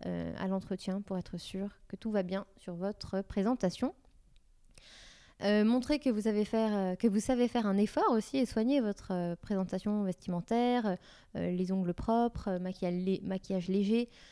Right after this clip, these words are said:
Soyez vraiment, euh, dans la sobriété quand même, euh, tout en restant très professionnel. Saluez votre interlocuteur. Alors, on a déjà parlé de la poignée de main, faut qu'elle soit ferme mais pas trop.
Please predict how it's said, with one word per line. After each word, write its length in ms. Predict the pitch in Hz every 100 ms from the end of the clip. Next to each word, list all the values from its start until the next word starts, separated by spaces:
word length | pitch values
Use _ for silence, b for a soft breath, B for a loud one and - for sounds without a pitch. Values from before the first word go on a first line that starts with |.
| B
Soyez 360 | - 226 220 277
vraiment, 520 | 240 202 214 247 247
euh, 320 | 196 180 -
dans 180 | 175 208
la 140 | 208
sobriété 640 | 202 247 220 226 233 - 254
quand 200 | - 220
même, 320 | 214 226 220
euh, 80 | 180
tout 240 | 175 - 190
en 40 |
restant 280 | 175 - 226
très 160 | -
professionnel. 540 | 185 180 180 - 175 175 - - - B B B B B B B
Saluez 540 | - - 330 294 294 339
votre 240 | 233 -
interlocuteur. 760 | 285 254 226 233 208 214 190 170
Alors, 220 | 170 160
on 160 | 170 180
a 100 | 175
déjà 260 | 175 185
parlé 260 | 190 196 220
de 40 |
la 100 | 196
poignée 280 | - 175 185
de 80 | 190
main, 200 | 233 254
faut 100 | 233
qu'elle 140 | 185
soit 180 | 175 180
ferme 280 | 175 196 180
mais 120 | 170
pas 140 | 165 185
trop. 300 | - 269